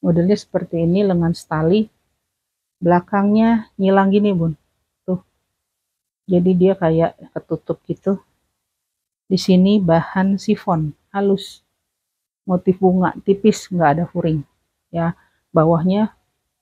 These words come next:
ngebulet kayak gini, ini jadi ketutup bahan hitam polyester. Hmm, gitu ya. L D-nya di seratus sepuluh. L D di seratus sepuluh, panjangnya di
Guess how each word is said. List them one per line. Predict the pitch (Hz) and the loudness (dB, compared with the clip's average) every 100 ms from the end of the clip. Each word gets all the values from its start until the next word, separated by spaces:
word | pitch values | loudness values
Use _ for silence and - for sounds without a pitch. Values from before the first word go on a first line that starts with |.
| - | -6
ngebulet | 175 160 165 - | -2 2 0 0
kayak | - 147 | -4 -2
gini, | 151 165 180 214 - _ _ _ _ _ _ - | 0 2 4 2 -2 _ _ _ _ _ _ -8
ini | 185 | 0
jadi | 170 165 | 0 0
ketutup | 180 170 170 - 180 _ _ _ _ _ _ _ _ _ _ - | -2 -6 -8 -10 -20 _ _ _ _ _ _ _ _ _ _ -6
bahan | 170 - 175 180 185 180 | -6 -4 0 0 0 -4
hitam | 180 - 175 185 | -8 -6 -4 -4
polyester. | 180 160 165 - 151 139 _ _ _ _ _ _ _ _ _ - _ _ _ | -2 -2 -2 -4 -10 -10 _ _ _ _ _ _ _ _ _ -20 _ _ _
Hmm, | 180 - _ _ _ _ 180 | -4 -4 _ _ _ _ -4
gitu | 175 | 0
ya. | 190 170 180 _ _ _ _ _ _ - | 2 2 -2 _ _ _ _ _ _ -4
L | 185 185 | 0 2
D-nya | 180 190 220 | 2 2 0
di | 196 196 | 2 0
seratus | 196 190 185 196 - | 0 -2 -2 -4 -2
sepuluh. | 226 220 147 _ _ _ _ _ _ _ _ _ _ _ _ _ _ _ | 0 2 0 _ _ _ _ _ _ _ _ _ _ _ _ _ _ _
L | 190 185 180 | 2 4 4
D | 196 233 | 4 4
di | 190 180 | 2 0
seratus | 170 170 180 - | 0 0 -2 -4
sepuluh, | 165 160 208 - _ _ _ _ | -2 0 0 -2 _ _ _ _
panjangnya | 175 175 180 170 175 175 202 208 | -2 0 2 2 2 2 2 2
di | 180 180 180 180 175 | 2 2 2 2 0